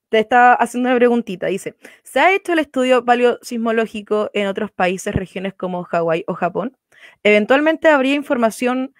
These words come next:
de grandes desplazamientos en territorio chileno, mirando otros lados del Océano Pacífico."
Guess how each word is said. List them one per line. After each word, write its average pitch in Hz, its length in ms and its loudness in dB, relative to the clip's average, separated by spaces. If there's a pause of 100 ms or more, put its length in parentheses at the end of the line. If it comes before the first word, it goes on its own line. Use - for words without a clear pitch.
(280)
de 196 160 0
grandes 247 280 -2
desplazamientos 269 580 -6
en 277 60 -4
territorio 240 440 -2
chileno, 226 500 -4
mirando 202 480 -2
otros 226 240 0
lados 226 260 4
del 220 140 0
Océano 214 280 -6
Pacífico." 190 520 -14